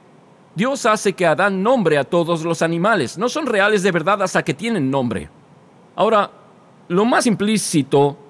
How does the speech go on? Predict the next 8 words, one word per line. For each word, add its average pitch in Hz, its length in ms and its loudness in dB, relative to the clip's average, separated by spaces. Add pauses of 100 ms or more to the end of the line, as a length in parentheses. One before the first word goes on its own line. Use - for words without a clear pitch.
¿sabes? 202 460 0 (100)
Te 240 100 0
doy 311 120 -2
un 294 100 0
ejemplo. 139 360 -2
Digamos 285 340 -2
que 214 320 2
estás - 600 -4